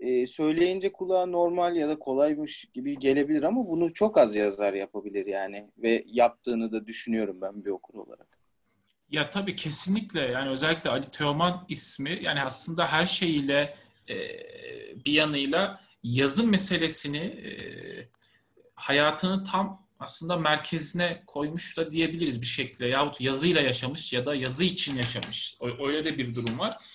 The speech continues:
Speaker 1: Evet.
Speaker 2: Çünkü sen de biliyorsun yurt dışından geldikten sonra, Türkiye'ye döndükten sonra, e, mimarlık yapmak yerine, e, kendisi öykü yazabilmek için, yani yazı yazabilmek için, e,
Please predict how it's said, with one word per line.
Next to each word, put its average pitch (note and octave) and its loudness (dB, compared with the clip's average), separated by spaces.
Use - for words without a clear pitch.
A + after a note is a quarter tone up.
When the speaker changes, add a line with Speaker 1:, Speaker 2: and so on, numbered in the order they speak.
Speaker 1:
Evet. D3+ -4
Speaker 2:
Çünkü D3 -6
sen D#3+ 2
de D#3 0
biliyorsun D#3+ 2
yurt D#3 -6
dışından D#3 0
geldikten D3+ 2
sonra, D3+ 0
Türkiye'ye C#3 -2
döndükten C#3 -2
sonra, E3 -2
e, G2+ -4
mimarlık E3 4
yapmak F3 0
yerine, C#3+ 0
e, - -10
kendisi D#3 0
öykü D3 4
yazabilmek C#3+ 6
için, - -2
yani A#2+ 2
yazı A#2+ 2
yazabilmek D3 4
için, - -2
e, - -14